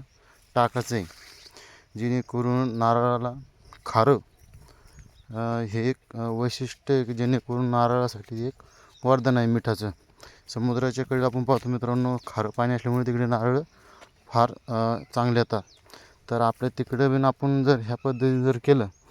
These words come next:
तर नारळ एकदम, अ, यशस्वी होतात. त्याच्यामुळं सुरुवातीला आपल्याला गड्ड्यामध्ये थायमिट आणि ना-, मीठ, ठोकर मीठ हे असं आपल्याला दीड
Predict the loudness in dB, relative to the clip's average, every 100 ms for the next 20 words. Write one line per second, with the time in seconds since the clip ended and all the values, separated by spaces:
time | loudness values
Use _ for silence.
0 | -20 -20 -20 _ _ -2 2 2 2 -4
1 | -14 -20 -20 -20 -6 2 4 4 0 0
2 | -2 -4 _ _ _ -16 -12 -8 -4 -4
3 | -4 -4 -4 -6 -2 0 0 -4 -6 -8
4 | -8 -10 -10 -12 -14 -12 -10 -6 -2 -2
5 | -2 -6 -12 -14 -12 -8 -4 -2 0 2
6 | 2 2 0 0 -2 -4 -4 -2 -2 0
7 | 0 0 -2 -6 -8 -10 -10 -4 0 2
8 | 0 -2 -6 -6 -6 -4 -2 -4 -6 -12
9 | -8 -4 -2 -2 -4 2 4 4 4 2
10 | 0 0 -4 -6 -6 -4 -2 0 -2 -4
11 | -4 0 2 4 2 -6 -12 -4 2 2
12 | 2 -2 0 4 4 4 2 0 -2 -2
13 | 0 0 0 -6 -10 -14 -14 -4 0